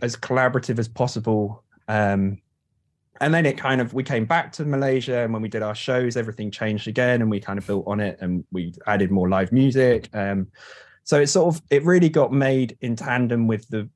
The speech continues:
video. You know, as the film was coming together, things were being added musically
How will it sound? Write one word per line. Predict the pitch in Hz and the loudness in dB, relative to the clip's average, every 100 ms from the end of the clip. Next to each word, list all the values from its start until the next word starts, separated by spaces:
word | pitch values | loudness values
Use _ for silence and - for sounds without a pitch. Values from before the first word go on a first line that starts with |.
| _ _ - | _ _ -2
video. | 127 113 98 90 | 0 2 2 0
You | 95 95 | -2 -4
know, | 110 101 | -2 -2
as | 95 117 113 | -2 -2 -4
the | 117 | -8
film | 113 123 120 | -6 -2 0
was | 110 | 0
coming | - 110 101 | -2 -6 -6
together, | 98 110 104 101 101 98 - _ - | -2 -2 0 0 -2 -4 -12 _ -4
things | 117 110 113 | -2 -2 -2
were | |
being | 107 104 107 | -2 -2 0
added | 107 107 104 110 | -2 0 -2 0
musically | 113 110 - - 107 104 95 | 0 0 -4 -6 -6 -4 -6